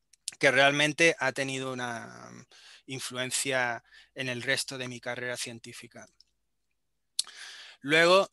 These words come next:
después de acabar mi doctorado, acabé en el Sanger Institute, em, como desarrollador de esta base de datos que se llama Decipher. Am,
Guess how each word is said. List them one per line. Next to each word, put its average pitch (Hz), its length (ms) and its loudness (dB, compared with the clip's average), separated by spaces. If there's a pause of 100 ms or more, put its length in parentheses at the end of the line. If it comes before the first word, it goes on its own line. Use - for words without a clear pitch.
(100)
después 131 480 -6
de 151 80 4
acabar 156 380 6
mi 143 120 -4
doctorado, 147 680 2
acabé 135 680 -2
en 131 100 -6
el 123 120 -6
Sanger 131 340 -2
Institute, 151 560 -4 (540)
em, 120 760 -6 (220)
como 131 560 -2
desarrollador 131 800 -2
de 131 100 -2
esta 131 220 -4
base 127 240 -2
de 127 60 -6
datos 135 280 -2
que - 100 -10
se - 120 -4
llama 123 200 -8
Decipher. 143 640 -2 (1900)
Am, 139 440 4